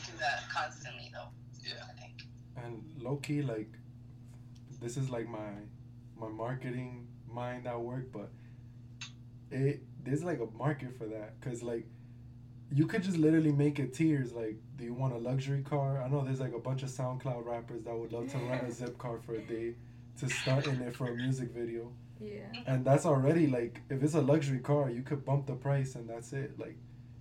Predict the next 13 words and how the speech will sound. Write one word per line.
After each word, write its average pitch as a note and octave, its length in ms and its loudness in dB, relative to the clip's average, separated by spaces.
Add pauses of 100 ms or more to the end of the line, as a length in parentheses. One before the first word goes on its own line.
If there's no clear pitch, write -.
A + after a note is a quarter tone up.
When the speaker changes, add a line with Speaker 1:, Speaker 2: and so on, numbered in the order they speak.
(200)
Speaker 3:
you're D3 140 10
basically C#3+ 520 6
getting C3 300 6
a B2 60 0
royalty C3+ 460 4
from B2+ 200 -4
that A#2 160 -4
music C3+ 300 0
video A#2 300 -2
off, A2+ 260 -4
off B2 160 -4
a A#2 60 -6
one-time B2 600 -2